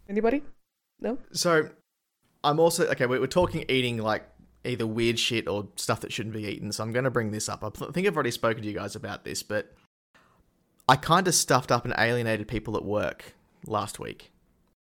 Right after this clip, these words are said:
Speaker 2: with a particular comment that I made.
Speaker 1: Oh, yeah. Yeah. I
Speaker 2: What
Speaker 1: don't
Speaker 2: I
Speaker 1: understand.
Speaker 2: thought,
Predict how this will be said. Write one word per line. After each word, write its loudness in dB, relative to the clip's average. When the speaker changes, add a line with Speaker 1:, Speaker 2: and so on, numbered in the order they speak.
Speaker 2:
with 0
a 2
particular -2
comment -2
that -4
I -2
made. -6
Speaker 1:
Oh, 6
yeah. 4
Yeah. 4
I 8
Speaker 2:
What 12
Speaker 1:
don't 4
Speaker 2:
I 8
Speaker 1:
understand. 4
Speaker 2:
thought, 2